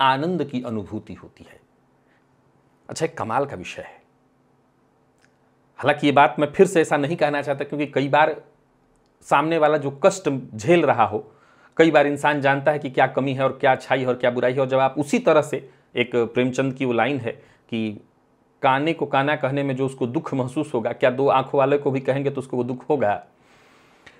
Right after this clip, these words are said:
देखिए, यहाँ ये तर्क है कि जब आप भीतर से थोड़े कष्ट में होते हैं, तो कई बार आपका जो स्वभाव होता है, वो इन्हीं सब चीज़ों में आनंद ढूंढने लगता है कि कब किसकी बुराई हो रही है,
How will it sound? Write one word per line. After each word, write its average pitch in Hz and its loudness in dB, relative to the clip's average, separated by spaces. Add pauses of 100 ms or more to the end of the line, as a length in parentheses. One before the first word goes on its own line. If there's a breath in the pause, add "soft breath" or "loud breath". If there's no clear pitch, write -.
(140 soft breath)
देखिए, 196 2
यहाँ 151 -2
ये 170 0
तर्क 196 4
है 139 2
कि 208 -8 (1120)
जब 151 2
आप 160 6
भीतर 147 0
से 180 -4 (180)
थोड़े 160 -2
कष्ट 202 2
में 139 -4
होते 123 -2
हैं, 98 -10 (920)
तो 160 0 (500)
कई 175 4
बार 165 6
आपका 156 2
जो 156 -6
स्वभाव 185 4
होता 120 -4
है, 90 -10 (220 soft breath)
वो - 0
इन्हीं 202 4
सब 196 0
चीज़ों 147 -4
में 139 -4
आनंद 135 -2
ढूंढने 110 -4
लगता 87 -12
है - -20 (200 soft breath)
कि 123 -4
कब 131 2
किसकी 131 -6
बुराई 117 2
हो 113 -4
रही 113 -2
है, 113 -4